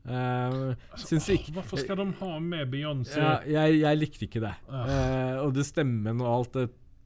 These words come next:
Speaker 1: det høres ut som det er tjue års aldersforskjell mellom dem, noe som det kanskje er også. Eh, og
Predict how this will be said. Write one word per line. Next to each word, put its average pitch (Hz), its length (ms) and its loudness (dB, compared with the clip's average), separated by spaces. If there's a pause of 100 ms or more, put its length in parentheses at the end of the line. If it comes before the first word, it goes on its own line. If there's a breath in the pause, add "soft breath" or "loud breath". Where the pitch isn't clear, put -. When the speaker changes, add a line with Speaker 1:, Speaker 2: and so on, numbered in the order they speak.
(180)
Speaker 1:
det 139 160 4
høres 120 240 4
ut 110 80 -4
som 135 240 0
det 127 120 2
er 123 120 4
tjue 120 460 0
års - 140 -8
aldersforskjell 110 640 -4 (380 loud breath)
mellom 117 300 6
dem, 139 200 4
noe 123 140 0
som 95 140 -4
det 90 120 -6
kanskje 95 200 -4
er 87 160 -6
også. 135 220 -8 (500 loud breath)
Eh, 120 540 6 (500)
og 147 300 6